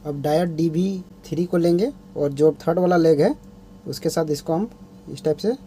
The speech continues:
connect कर देंगे। अब diode के साथ सौ किलो ओम का resistance को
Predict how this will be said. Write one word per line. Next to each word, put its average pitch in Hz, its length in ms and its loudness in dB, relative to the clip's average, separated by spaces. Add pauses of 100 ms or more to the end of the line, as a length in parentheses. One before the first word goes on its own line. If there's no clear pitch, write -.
(120)
connect 147 400 -4
कर 135 100 -4
देंगे। 113 320 -6 (2000)
अब 151 140 -6
diode 156 260 2
के 170 140 -2
साथ 175 200 0
सौ 160 200 2
किलो 165 260 0
ओम 165 100 0
का 175 120 -4
resistance 156 460 0
को 254 180 -2